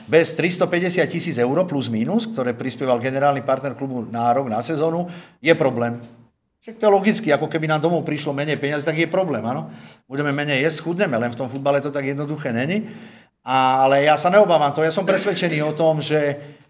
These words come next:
eh, futbal, eh, aj mužský s kľudným svedomím môže tri-, tretiu ligu bez problémov hrať.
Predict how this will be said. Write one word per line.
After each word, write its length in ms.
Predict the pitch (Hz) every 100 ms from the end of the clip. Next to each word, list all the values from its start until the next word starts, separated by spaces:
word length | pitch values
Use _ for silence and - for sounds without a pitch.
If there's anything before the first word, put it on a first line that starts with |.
| _ _ -
eh, 600 | 127 135 135 135 135 131 123 -
futbal, 560 | - 175 170 160 151 -
eh, 640 | - - - 123 120 131
aj 80 | 151
mužský 320 | 170 185 175
s 80 | 160
kľudným 240 | 180 175
svedomím 320 | 175 165 151 147
môže 160 | 139
tri-, 160 | 147 156
tretiu 400 | 156 156 160 160
ligu 160 | 147
bez 240 | 143 - -
problémov 400 | 180 175 175 175
hrať. 240 | 160 117